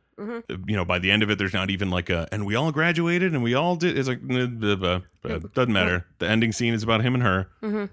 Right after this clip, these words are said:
Speaker 2: and whether they could still be together and all that.
Speaker 1: Mm-hmm.
Speaker 2: So it's like, okay, so they just wind up being nonsense on the side. Like, "Oh yeah, there's some of these
Speaker 1: Yep.
Speaker 2: kids, whatever." Uh, <laughs> which is a bummer 'cause I really, I kinda liked him, like,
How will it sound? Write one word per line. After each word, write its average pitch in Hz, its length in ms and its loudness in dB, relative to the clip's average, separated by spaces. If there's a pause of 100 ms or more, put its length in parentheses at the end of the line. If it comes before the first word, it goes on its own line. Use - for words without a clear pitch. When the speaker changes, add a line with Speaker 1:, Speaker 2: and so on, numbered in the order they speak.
Speaker 2:
and 90 120 0
whether 92 220 2
they 92 100 0
could 92 160 -6
still 98 160 -2
be 98 140 -2
together 87 400 -2
and 85 80 -4
all 82 140 -2
that. 80 240 -4 (100)
Speaker 1:
Mm-hmm. 208 220 -8 (200)
Speaker 2:
So - 120 -4
it's - 80 -2
like, 98 160 0
okay, 110 380 -4
so 85 300 -4
they 101 320 -2
just 90 300 -8
wind 90 200 -2
up 85 120 -2
being 82 380 -4 (420)
nonsense 85 580 -8
on - 140 -6
the 82 60 -8
side. 73 360 -8
Like, 107 140 -6
"Oh 139 80 2
yeah, 110 240 4
there's 101 200 -2
some 98 160 -4
of 92 80 -4
these 85 200 -6
Speaker 1:
Yep. 87 100 -4 (300)
Speaker 2:
kids, 85 340 -12
whatever." 85 480 -10 (560)
Uh, 95 180 0
<laughs> 190 880 0
which 117 200 2
is 110 100 2
a 117 60 0
bummer 107 320 2
'cause 98 180 0
I 95 60 4
really, 95 420 -2
I 98 80 -4
kinda 95 200 -2
liked 85 300 -2
him, 80 280 -4
like, 80 260 -10